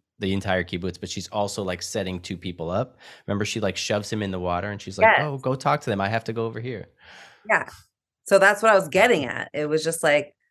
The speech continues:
Speaker 2: setting it up for, like, a sexy scene.
Speaker 1: Right.
Speaker 2: And then, of course, of course, it's also setting up this, they're,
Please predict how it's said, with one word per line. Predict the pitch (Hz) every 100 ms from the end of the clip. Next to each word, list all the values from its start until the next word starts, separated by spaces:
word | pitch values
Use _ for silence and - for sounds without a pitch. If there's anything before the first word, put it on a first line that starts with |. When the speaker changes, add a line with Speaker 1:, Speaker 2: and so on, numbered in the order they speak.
| -
Speaker 2:
setting | - 180 165 165
it | 151
up | 190 180
for, | - 160
like, | 143 -
a | 139
sexy | - 160 147 - 135
scene. | - 208 127 62 160 _ _ -
Speaker 1:
Right. | 87 71 - _ _ _ _ -
Speaker 2:
And | 156 156
then, | 156
of | 143 -
course, | - 175 160 156 - - _ _ _ _ -
of | 190 -
course, | - 262 262 254
it's | 190
also | 190 190 190 185
setting | 190 185 180
up | 170 165
this, | - 160 160 - _ _ _ _ _ -
they're, | 190 180 -